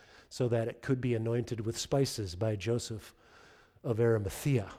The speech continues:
And when you go to the church and stand by this slab, you'll watch person after person, pilgrim after pilgrim,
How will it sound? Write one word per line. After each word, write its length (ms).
And 160
when 120
you 100
go 360
to 160
the 120
church 500
and 100
stand 400
by 140
this 180
slab, 540
you'll 180
watch 520
person 500
after 220
person, 460
pilgrim 360
after 220
pilgrim, 480